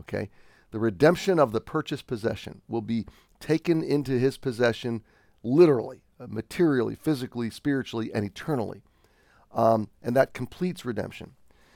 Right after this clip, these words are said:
And then there's a sense that we could say we are being redeemed. And I mean that in the sense of sanctification. Salvation is a miracle of a moment, but it's also the progression and the process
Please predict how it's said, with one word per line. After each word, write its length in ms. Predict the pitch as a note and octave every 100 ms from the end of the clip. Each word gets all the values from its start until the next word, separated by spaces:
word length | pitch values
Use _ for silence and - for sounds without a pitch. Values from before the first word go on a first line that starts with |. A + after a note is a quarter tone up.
| _ _ _
And 200 | C#3+ E3
then 280 | B3 B3+ D3+
there's 200 | D#3+ D3
a 60 | D3+
sense 520 | - D#3 C#3+ - - _ _ _ _ _ _ _ -
that 200 | C#3 C#3+
we 80 | C3+
could 160 | C3+
say 220 | - D3
we 220 | C3 C3 B2
are 140 | A#2+
being 640 | G2+ B2 B2+ A2+ G#2+ G2 F2+ _ _
redeemed. 540 | G#2 F#2+ F#2 F2 - _ _ _ _ _
And 140 | - A#2
I 100 | C3
mean 180 | C#3 C#3
that 140 | B2+
in 100 | A#2+
the 60 | A2
sense 260 | C3 A2+
of 80 | G2
sanctification. 880 | - G#2 - G2+ - G#2+ G2 F#2+ E2 _ _ _ _ _ _ _ _ - _
Salvation 580 | - C#3+ C#3+ C#3 C3+
is 160 | B2 A#2
a 140 | A#2+ B2
miracle 420 | - B2 F3 D#3 D3+
of 100 | A#2
a 60 |
moment, 400 | A#2 C#3+ B2+ A2+
but 100 | -
it's 160 | G#2+ -
also 260 | A2+ -
the 80 | G#2
progression 600 | - A2 E2+ B2 B2 -
and 80 | A#2
the 60 | G2+
process 640 | - A#2 A#2 A2 G#2 -